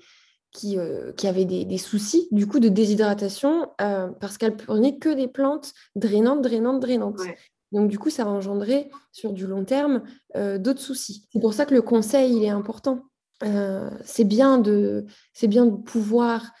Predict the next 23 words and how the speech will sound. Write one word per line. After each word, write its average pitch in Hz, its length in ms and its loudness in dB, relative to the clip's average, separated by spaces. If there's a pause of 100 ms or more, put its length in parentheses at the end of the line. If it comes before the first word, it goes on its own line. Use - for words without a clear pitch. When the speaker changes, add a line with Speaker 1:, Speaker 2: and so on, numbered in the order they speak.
(200)
Speaker 1:
les 214 300 4
avoir, 214 720 0
euh, 202 220 -4
pouvoir 220 260 0
les 208 180 2
acheter 214 380 0
dans, 196 380 -2 (260)
dans 208 120 2
différents 190 480 -2
endroits, 196 420 -2 (280)
mais 220 120 4
c'est 214 180 -2
aussi - 320 -8
super 214 300 -4
important 202 340 -2
d'avoir 214 260 -2
le 202 100 -4
conseil 226 440 -2
qui 233 160 -8
va 214 160 -6
avec. 196 380 -12 (240)
Speaker 2:
Bien 202 100 -10
sûr. - 460 -16